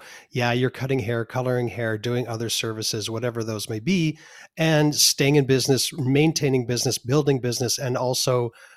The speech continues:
taking care of yourself as an owner is really important. Now, we've got the nuts and bolts sort of figured out. Thank you so much for that. You talked a little bit about the emotional aspects of profitability. Can you just touch on that? You know, are we afraid to take too much? Do we not want to be seen as greedy, I think is,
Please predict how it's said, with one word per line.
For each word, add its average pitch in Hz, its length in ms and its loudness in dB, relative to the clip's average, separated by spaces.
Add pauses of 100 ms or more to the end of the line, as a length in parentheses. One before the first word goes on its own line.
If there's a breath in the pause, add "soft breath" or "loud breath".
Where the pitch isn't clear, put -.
taking 127 240 -4
care 127 160 -4
of 117 80 -6
yourself 113 400 -4
as 113 140 -4
an 113 80 -2
owner 107 260 -2
is 113 240 -4
really 104 420 -6
important. 98 540 -8 (320)
Now, 139 280 2 (100)
we've 151 180 0
got 196 200 2
the 190 80 2
nuts 151 260 2
and 123 80 -2
bolts 131 260 0
sort 143 160 0
of 117 80 -4
figured 117 300 -4
out. 113 240 -2
Thank 135 180 -2
you 127 60 -2
so - 140 0
much 117 200 -2
for 107 120 -8
that. 110 320 -2 (480 soft breath)
You 208 160 4
talked 302 320 0
a 180 60 2
little 160 200 4
bit 147 120 4
about 131 240 2
the 127 120 -2
emotional 113 680 -2
aspects - 680 -4
of 110 440 -6 (100)
profitability. 110 720 -6
Can 151 140 -4
you 202 140 -2
just - 200 -4
touch - 240 -8
on 151 120 -2
that? 156 280 -2
You 131 140 -4
know, 123 140 0
are 104 100 -2
we 104 140 -8
afraid 110 480 -8
to - 80 -6
take 135 200 -4
too 131 140 -2
much? 127 280 -2
Do 107 100 -4
we 104 80 -4
not 110 200 -4
want 110 200 -8
to 110 160 -12
be 104 160 -12
seen 107 240 -2
as 95 100 -8
greedy, 160 380 -2
I 147 60 -2
think 151 260 -4
is, 131 160 -2